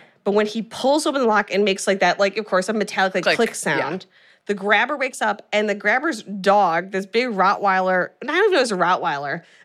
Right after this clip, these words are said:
Speaker 1: a
Speaker 2: Is it a big
Speaker 1: gigantic dog
Speaker 2: dog? Yeah.
Speaker 1: named Samson, goes crazy in the other room. And so the grabber sort of shoots out of his chair.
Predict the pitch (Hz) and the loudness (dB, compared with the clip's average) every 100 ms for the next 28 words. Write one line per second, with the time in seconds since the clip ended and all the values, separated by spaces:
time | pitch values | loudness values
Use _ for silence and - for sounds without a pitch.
0 | _ 294 277 320 302 339 330 320 240 208 | _ -2 0 0 2 4 2 0 -4 2
1 | 180 175 170 190 _ _ 226 208 196 - | 4 4 2 -2 _ _ 0 2 0 -4
2 | - 220 220 - - 165 - _ - 247 | -2 -2 -2 -4 -6 -6 -12 _ 0 0
3 | 220 - - - 311 302 254 233 196 208 | -2 -6 -8 -4 -2 0 -2 0 2 4
4 | 185 175 165 151 135 175 - _ _ _ | 2 2 -2 -4 -6 -10 -16 _ _ _
5 | 226 226 247 220 247 240 180 - 240 196 | -4 -2 -2 2 2 0 -4 -2 -2 0
6 | - 277 247 202 208 208 208 190 190 | -4 -2 0 2 0 -2 0 0 -2